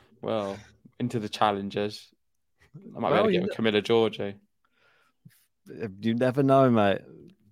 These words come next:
Speaker 2: Stranger things have happened at sea, or, well, in Florida at the moment. Like you see, sharks are swimming in the streets.
Speaker 1: Gosh.
Speaker 2: You can, might meet, uh, Gal Falkenberg at a Challenger.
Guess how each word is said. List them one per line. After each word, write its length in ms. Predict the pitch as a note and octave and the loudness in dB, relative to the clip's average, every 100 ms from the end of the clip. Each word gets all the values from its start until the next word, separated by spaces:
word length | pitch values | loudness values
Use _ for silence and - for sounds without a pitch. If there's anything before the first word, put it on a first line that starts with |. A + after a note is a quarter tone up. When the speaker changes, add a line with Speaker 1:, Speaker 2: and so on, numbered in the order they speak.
| - | -18
Speaker 2:
Stranger 440 | - A#2+ B2+ B2+ | -6 -2 0 0
things 400 | A#2+ C3 B2 A#2+ | 2 4 6 4
have 140 | G#2+ G#2 | 2 -2
happened 420 | A#2 A#2 A#2 G#2+ | -4 -4 -2 -2
at 120 | A2 | -2
sea, 480 | - A2+ G#2 F#2+ F2+ G#2+ - - | -2 0 2 0 -4 -12 -16 -14
or, 340 | G#2 G#2+ G#2 F2+ _ G#3 _ _ G#3 G3 _ | -6 -4 -4 -6 _ -20 _ _ -20 -20 _
well, 360 | G3+ G2 F2+ E2 - | -8 -6 -8 -10 -12
in 160 | G2 | -10
Florida 480 | F#2 G#2 G2+ F#2+ E2+ | -8 -2 0 0 -4
at 80 | E2+ | -8
the 60 | F#2 | -6
moment. 460 | F2+ F#2+ F2+ - - | -4 -4 -6 -12 -6
Like 140 | F#2 F2+ | -6 -6
you 40 | |
see, 220 | - G2+ | -4 -4
sharks 480 | E2+ G#2+ G#2 G2 - | -2 2 2 2 -6
are 40 | |
swimming 400 | G2 A2 G#2 G2+ | -4 2 2 2
in 100 | G2+ | 0
the 100 | F#2+ - - | -2 -6 -12
streets. 520 | - A2 A2 - - | 0 2 2 -4 -12
Speaker 1:
Gosh. 420 | E2+ F2 - - _ _ - | -10 -12 -14 -20 _ _ -16
Speaker 2:
You 100 | G#2+ | -4
can, 140 | A2+ | 0
might 240 | A2 A2 G2+ | 4 2 2
meet, 300 | G#2 G#2 - - | -2 -2 -6 -6
uh, 340 | G2+ G2+ G2+ - | -2 0 0 -2
Gal 240 | G#2+ G#2 G2 | 0 0 0
Falkenberg 720 | G#2 G2 G2 F#2+ G2 F#2+ F#2 | -2 -2 -2 0 2 2 -2
at 80 | |
a 40 | F#2 | -6
Challenger. 580 | - F2 F2 E2+ F2+ | -6 -6 -4 -6 -6